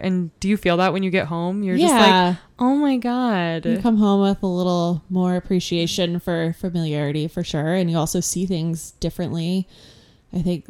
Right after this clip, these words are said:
Speaker 2: sometimes I come home and immediately get into that little bit of depression of, like, "Oh, it's the same thing every day again." But then, uh, I think it was on my last trip, I got back and realized, like, there's not,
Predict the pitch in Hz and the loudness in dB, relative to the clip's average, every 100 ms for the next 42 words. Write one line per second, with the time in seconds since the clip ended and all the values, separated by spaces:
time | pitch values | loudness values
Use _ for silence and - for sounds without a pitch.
0 | - - 185 175 180 180 180 175 165 165 | -14 -4 -2 0 0 0 0 0 0 -2
1 | - - - - - 233 226 247 233 226 | -4 -16 -20 -14 4 6 8 10 10 8
2 | 214 208 202 202 190 185 185 185 180 190 | 6 6 6 6 4 2 2 2 2 2
3 | 190 - - 85 76 101 202 196 190 190 | 0 -2 -8 -18 -8 0 4 4 4 2
4 | 180 - 202 - 175 180 190 180 175 170 | 2 0 -2 0 -2 0 0 2 0 0
5 | 175 - 240 233 208 - 196 214 208 202 | -4 0 2 4 2 -2 -4 2 4 4
6 | 196 185 180 180 185 190 180 175 175 175 | 2 2 2 2 2 2 0 0 2 2
7 | 170 175 175 175 170 - - - - _ | 0 0 0 0 -4 -8 -20 -20 -20 _
8 | _ _ _ _ 110 _ - 247 311 233 | _ _ _ _ -20 _ -10 -2 2 4
9 | 196 170 165 240 - - 175 - 175 160 | 4 2 2 2 0 0 0 0 0 0
10 | 151 - 165 139 - 160 175 - 175 180 | -2 -4 -4 -4 -2 -2 -2 -2 -2 0
11 | 175 160 151 160 - 170 165 - 262 - | 0 0 0 -2 -4 -6 -6 -2 -2 -2
12 | 381 494 | -8 -8